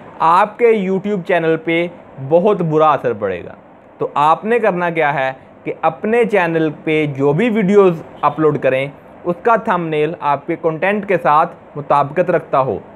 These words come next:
वही thumbnail हो जो कि content है। उससे आपके चैनल पे लोग engage ज़्यादा होंगे, आपकी वीडियोज़ को लोग पूरा देखेंगे,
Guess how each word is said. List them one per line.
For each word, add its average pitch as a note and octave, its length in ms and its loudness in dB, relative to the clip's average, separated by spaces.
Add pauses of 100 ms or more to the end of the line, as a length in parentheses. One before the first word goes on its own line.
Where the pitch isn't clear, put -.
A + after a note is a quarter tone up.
(320)
वही D#3 540 0
thumbnail D#3+ 580 -2
हो G3 300 0 (100)
जो D3 220 -2
कि F3+ 140 -2
content D3 460 -2
है। G#2+ 300 -6 (1200)
उससे A#3+ 520 2 (120)
आपके E3 440 0
चैनल D#3+ 460 0 (280)
पे F3 140 2
लोग D#3+ 360 2 (120)
engage D3+ 420 0
ज़्यादा E3 260 4
होंगे, D#3+ 380 -2 (800)
आपकी F3 680 0 (360)
वीडियोज़ E3+ 680 2
को F3 360 2 (300)
लोग D#3+ 320 4
पूरा F#3 420 2
देखेंगे, C3+ 480 0